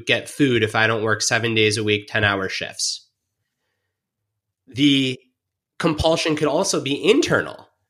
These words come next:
which is probably what happens more in the elite circles, which what happens when I work on the weekend and afterwards I regret it. "I'm not good enough. I need to push harder. If I want my book to sell a million copies, I constantly need to be pushing."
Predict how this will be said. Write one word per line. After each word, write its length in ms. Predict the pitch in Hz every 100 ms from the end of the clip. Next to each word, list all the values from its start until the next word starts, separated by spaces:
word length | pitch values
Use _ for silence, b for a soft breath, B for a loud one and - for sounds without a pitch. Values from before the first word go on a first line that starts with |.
| _
which 180 | 131 -
is 80 | -
probably 320 | 160 147 147
what 80 | 127
happens 360 | 131 131 123
more 200 | 135 127
in 80 | 127
the 100 | 127
elite 300 | 127 190 220
circles, 560 | - 95 85 - - -
which 220 | 123 -
what 100 | 117
happens 460 | 139 135 139 131 127
when 120 | 127
I 140 | 214
work 220 | 185 120
on 140 | 123 110
the 60 |
weekend 400 | 107 110 110 101
and 120 | 104 101
afterwards 560 | 104 101 110 98 98
I 40 | 98
regret 380 | 95 107 95
it. 200 | 92 - b b b _ _ _
"I'm 160 | 139 151
not 200 | 135 -
good 140 | 190
enough. 340 | 185 180 170 -
I 120 | 147
need 140 | 147 147
to 60 |
push 260 | - 127 110
harder. 600 | - 160 160 165 160 156
If 100 | -
I 60 | 139
want 180 | 139 127
my 100 | 123
book 200 | 139 -
to 80 |
sell 240 | - 135 127
a 60 |
million 300 | 131 127 120
copies, 440 | 120 143 139 139 127
I 120 | 117
constantly 520 | - 127 120 127 123
need 200 | 120 117
to 100 | 110
be 100 | 110
pushing." 460 | 107 190 - -